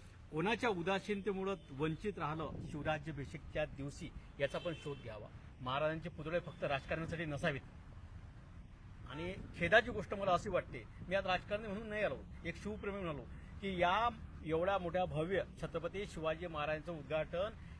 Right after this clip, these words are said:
हे स्वतः या राज्याचे मुख्यमंत्री यांच्या हस्ते झालेलं आहे आणि एवढ्या मोठा नेताच इथं येतो आणि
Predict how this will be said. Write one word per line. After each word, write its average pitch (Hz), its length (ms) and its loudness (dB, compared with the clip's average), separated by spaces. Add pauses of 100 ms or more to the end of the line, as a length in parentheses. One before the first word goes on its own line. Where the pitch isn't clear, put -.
हे 175 160 -2
स्वतः 185 440 -2 (1300)
या 180 280 0 (220)
राज्याचे 147 520 2
मुख्यमंत्री 262 600 2
यांच्या 233 260 4
हस्ते 208 200 0
झालेलं 165 260 6
आहे 113 160 0 (500)
आणि 190 260 0
एवढ्या 185 300 6
मोठा 220 520 2
नेताच 180 420 4
इथं 208 220 -4
येतो 180 520 0 (240)
आणि 202 340 0